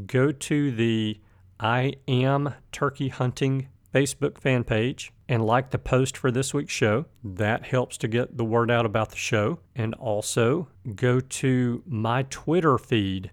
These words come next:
and my Twitter handle is at Turkey Hitman. If you'll go to my Twitter feed and find the tweet that has the link for this week's show in it and like that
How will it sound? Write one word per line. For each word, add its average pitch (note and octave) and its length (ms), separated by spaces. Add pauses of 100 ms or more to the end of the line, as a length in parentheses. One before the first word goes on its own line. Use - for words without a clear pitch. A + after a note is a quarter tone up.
(140)
and - 80
my G#2 140
Twitter B2+ 340
handle C3+ 600
is G#2 320 (160)
at A#2+ 420 (260)
Turkey C3+ 500 (180)
Hitman. G2+ 520 (180)
If G#2+ 200
you'll B2 120
go C3+ 220
to C3+ 60
my B2+ 200
Twitter E3 400
feed G2 460 (420)
and G#2 160
find C3 480
the A#2+ 180
tweet - 580 (240)
that A#2+ 120
has B2+ 260
the B2+ 120
link B2 340
for - 160
this A2+ 240
week's A2+ 220
show A2 320
in F#2 100
it - 180 (160)
and A#2 460 (440)
like B2+ 580
that C#3 480